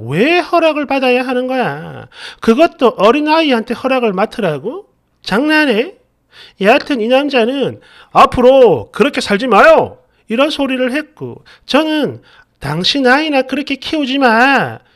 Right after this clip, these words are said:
이러면서 뭐 대충 끝나긴 했는데,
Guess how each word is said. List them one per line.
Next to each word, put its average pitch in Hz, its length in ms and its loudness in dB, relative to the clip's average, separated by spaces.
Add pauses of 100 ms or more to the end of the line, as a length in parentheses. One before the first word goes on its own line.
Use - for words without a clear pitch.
(140)
이러면서 269 500 -2
뭐 247 180 0
대충 247 320 -10
끝나긴 294 480 -4
했는데, 175 800 -8